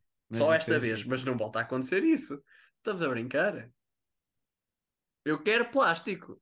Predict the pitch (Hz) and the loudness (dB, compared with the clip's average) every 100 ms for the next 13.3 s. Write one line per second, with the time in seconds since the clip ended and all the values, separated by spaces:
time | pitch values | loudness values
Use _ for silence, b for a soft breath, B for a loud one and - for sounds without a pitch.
0 | - 147 180 185 185 180 180 180 180 156 | -6 2 4 4 2 0 0 2 0 0
1 | 196 208 233 - 196 151 165 139 135 127 | -2 -2 -8 -6 -2 0 0 -4 -4 -4
2 | 131 139 135 135 131 - 131 147 175 175 | -4 -2 -2 -4 -8 -10 -8 -6 -6 -2
3 | 151 165 185 180 175 160 113 117 180 175 | 0 2 0 0 -4 -6 -6 -6 -8 -14
4 | _ _ _ _ _ _ - 170 - - | _ _ _ _ _ _ -4 -4 -2 -2
5 | - - 262 226 214 202 - 185 170 - | -2 -2 2 2 2 0 0 -6 -6 -4
6 | 139 98 101 170 - _ _ _ 135 139 | -4 -4 -8 -10 -16 _ _ _ -4 -2
7 | 147 139 143 139 147 170 170 170 156 95 | -4 -4 -4 -4 -4 -2 0 -2 -2 -2
8 | 127 135 135 123 135 139 147 151 - _ | 0 0 -2 -8 -4 -2 0 -2 -4 _
9 | _ 117 120 127 135 135 135 123 135 143 | _ -4 0 0 0 -2 -2 -4 -2 -4
10 | 147 - 151 - 156 156 160 160 143 135 | -4 0 0 0 -4 -2 0 0 -2 -2
11 | 107 - 117 120 120 131 131 131 131 131 | -8 -4 -4 -4 -4 -6 -2 -4 -2 -6
12 | - 139 135 135 139 139 143 147 135 135 | -6 -6 -4 -4 -4 -4 -4 -2 -2 -4
13 | 127 131 | -4 -2